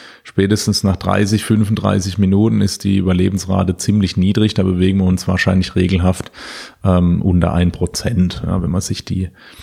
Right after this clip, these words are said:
die, äh, Studien dazu anguckt. Das heißt, ähm,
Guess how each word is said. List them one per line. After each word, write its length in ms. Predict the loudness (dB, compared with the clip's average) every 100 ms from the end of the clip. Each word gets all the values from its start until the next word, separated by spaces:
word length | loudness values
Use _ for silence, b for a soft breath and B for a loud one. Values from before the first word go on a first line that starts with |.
| B B B -20 -16 -6
die, 340 | -2 0 -2
äh, 140 | -2
Studien 480 | -4 0 2 2 2
dazu 340 | 0 0 -2 -2
anguckt. 540 | 0 0 0 0 -2
Das 180 | -4 0
heißt, 500 | 2 2 2 -2 -4
ähm, 340 | 0 2 0